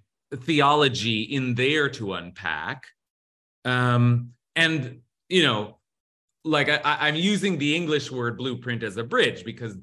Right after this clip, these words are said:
that la-, that, those midrashim, those, um, those rabbinic statements are, do not use the word tavnit, but there is a kind of,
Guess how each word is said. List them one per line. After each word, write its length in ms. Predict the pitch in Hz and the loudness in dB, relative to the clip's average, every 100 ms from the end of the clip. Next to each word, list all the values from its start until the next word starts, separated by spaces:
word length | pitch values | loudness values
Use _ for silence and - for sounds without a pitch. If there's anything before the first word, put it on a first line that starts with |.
| 127 | 0
that 340 | 139 151 - | 2 2 0
la-, 320 | 139 147 151 | -6 -4 -4
that, 380 | 123 147 156 139 | -4 0 0 0
those 260 | 147 180 135 | -4 -4 -6
midrashim, 760 | 143 120 131 120 - 180 151 | -8 -4 -4 -4 -6 -8 -6
those, 540 | 120 135 131 120 - - _ _ _ - | -4 -4 -4 -10 -16 -20 _ _ _ -6
um, 520 | 123 117 107 98 95 _ - - _ | -2 0 -2 -6 -12 _ -20 -20 _
those 800 | 110 139 139 135 123 120 - - _ _ _ | -4 0 2 2 0 -2 -6 -10 _ _ _
rabbinic 600 | 127 117 127 139 127 120 - | -4 0 2 2 2 -2 -6
statements 600 | - 170 165 127 117 117 | -2 0 0 -2 -4 -4
are, 240 | 110 120 110 | -6 -6 -6
do 40 | 131 | 0
not 340 | 143 175 - 113 | 2 0 -2 -10
use 260 | 113 107 | -8 -6
the 100 | 92 101 | -6 -4
word 260 | 104 95 92 | -2 -4 -6
tavnit, 760 | 110 101 87 98 92 - - - _ _ _ _ _ - | -4 -4 -4 -4 -4 -8 -14 -18 _ _ _ _ _ -8
but 180 | 120 185 | -2 2
there 180 | 220 220 | 4 4
is 220 | 262 262 | 4 2
a 40 | |
kind 380 | 277 220 233 226 | 0 0 0 2
of, 280 | 214 196 170 | 2 0 -6